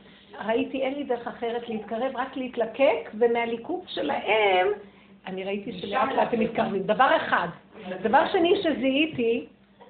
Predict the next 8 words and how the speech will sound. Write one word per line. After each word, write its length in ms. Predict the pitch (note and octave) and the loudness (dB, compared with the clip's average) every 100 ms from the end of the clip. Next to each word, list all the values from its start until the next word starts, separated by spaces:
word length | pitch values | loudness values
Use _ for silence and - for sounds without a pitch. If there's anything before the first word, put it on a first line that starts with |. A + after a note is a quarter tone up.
| _ - _ - F#4+ F#4+ _ - G#4 - - - - | _ -20 _ -20 -20 -20 _ -20 -18 -16 -16 -16 -10
שאם 380 | - C#4 D#4 E4+ | -6 -2 0 0
אני 200 | D4+ D4 | 0 -2
אכנס 360 | C#4 A#3+ B3+ C4 | -4 -2 -4 -4
עם 120 | A#3 | -4
האמת 280 | G#3+ G#3+ A#3 | -2 -2 -4
שלי 200 | A#3 G3 | -4 -4
ואלך 320 | F#3+ F#3+ A3 B3 | -4 -4 -6 -8
איתם, 340 | G#3+ F3+ G3+ | -12 -12 -12